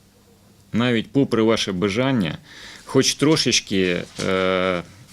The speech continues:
зрушувати питання прозорості роботи місцевої влади. Тому я би, е, наголосив на необхідності зміни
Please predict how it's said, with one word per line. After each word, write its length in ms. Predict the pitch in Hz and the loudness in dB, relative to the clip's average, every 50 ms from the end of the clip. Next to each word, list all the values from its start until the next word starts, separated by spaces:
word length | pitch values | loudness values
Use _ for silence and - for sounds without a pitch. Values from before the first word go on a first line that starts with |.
| - | -10
зрушувати 540 | - 104 107 131 143 135 - 123 113 107 - - | -6 0 2 2 2 2 2 2 0 0 0 -2
питання 380 | 110 - - 127 131 123 110 | -4 -2 0 0 0 0 -2
прозорості 600 | - - 104 92 101 117 120 123 117 - - 104 | -4 -4 -4 -2 0 0 0 0 -2 -2 -2 -2
роботи 420 | 92 95 87 87 107 110 - 104 95 | -2 -2 0 0 -2 -2 -2 -2 -2
місцевої 520 | 92 87 - - - 95 90 90 90 87 | 0 -2 -2 -2 -2 -2 -2 -2 -2 -2
влади. 360 | 85 76 73 - - - - - - - - - - - - - - - - - - - - | -2 -4 -6 -8 -10 -10 -14 -18 -20 -20 -20 -20 -20 -20 -18 -16 -16 -14 -14 -14 -14 -10 -2
Тому 400 | - 147 147 135 113 98 92 87 | 2 4 4 4 4 2 0 -2
я 220 | 85 101 117 143 147 | -2 0 0 2 2
би, 360 | 135 139 131 120 113 104 - - - - | 4 4 4 6 4 2 0 -4 -6 -4
е, 420 | 98 101 101 101 101 101 98 95 - - - - - - - - - - - | -2 0 0 0 0 0 0 -2 -4 -8 -16 -18 -18 -18 -20 -20 -16 -8 -2
наголосив 640 | 107 113 117 123 131 135 131 - - 143 131 107 104 | 0 0 2 2 2 2 2 2 2 2 2 2 2
на 160 | 117 123 123 | 2 2 4
необхідності 920 | 127 135 139 139 - - - 143 127 123 117 107 - - - 95 82 - - - - - - - - - | 4 4 2 2 0 0 -2 0 2 2 0 0 -2 -4 -4 -4 -4 -4 -6 -14 -18 -20 -20 -18 -10 -4
зміни 560 | 101 98 127 143 147 143 131 117 101 87 - | 0 4 6 6 6 6 6 4 4 2 -2